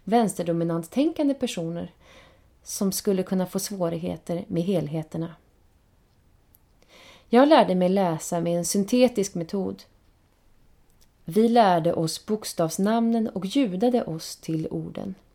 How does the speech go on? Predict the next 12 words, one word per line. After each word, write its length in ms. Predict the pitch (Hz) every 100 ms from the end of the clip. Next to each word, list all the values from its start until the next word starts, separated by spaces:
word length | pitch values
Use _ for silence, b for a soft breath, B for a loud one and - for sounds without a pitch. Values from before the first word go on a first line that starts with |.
| _ _ _ _ B B B B B B
Själv 500 | - 320 247 180 180
misstänker 580 | 196 - - 175 170
jag 120 | 190 175
dock 200 | 170 -
starkt 540 | - 240 240 175 - -
att 160 | 175
jag 120 | 190
mer 260 | 190 220 233
direkt 500 | 190 190 233 233 -
hoppade 460 | 208 208 - 165 165
till 180 | 175
helordsläsning, 1200 | 170 220 180 165 165 - 196 226 220 - 160 -